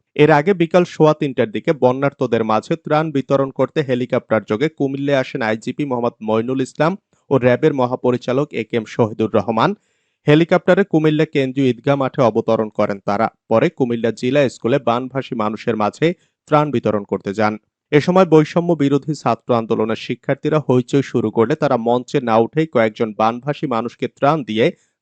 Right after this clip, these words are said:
গাড়িতে উঠে সার্কিট হাউসের দিকে যাওয়ার পথে জেলা স্কুলের মূল ফটক বন্ধ করে দেয় শিক্ষার্থীরা। তাদের দাবি, এখানে কোনো বন্যার্ত ছিল না। ফটো সেশনের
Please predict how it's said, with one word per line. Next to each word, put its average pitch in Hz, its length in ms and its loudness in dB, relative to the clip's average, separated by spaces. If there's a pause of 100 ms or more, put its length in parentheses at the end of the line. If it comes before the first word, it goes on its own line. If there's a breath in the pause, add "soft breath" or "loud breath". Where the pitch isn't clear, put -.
(100)
গাড়িতে 143 340 2
উঠে 160 180 -2
সার্কিট 127 520 -4
হাউসের 120 320 0
দিকে 120 240 -4
যাওয়ার 104 380 0
পথে 151 360 0 (340)
জেলা 160 340 6
স্কুলের 180 320 2
মূল 147 280 2
ফটক 143 340 0
বন্ধ 123 280 -2
করে 127 220 -4
দেয় 120 120 0
শিক্ষার্থীরা। 113 640 -4
তাদের 113 420 -2
দাবি, 120 360 -2
এখানে 160 440 -2
কোনো 127 240 -2
বন্যার্ত 110 480 0
ছিল 107 360 -4
না। 110 140 2 (460)
ফটো 156 200 2
সেশনের 185 440 0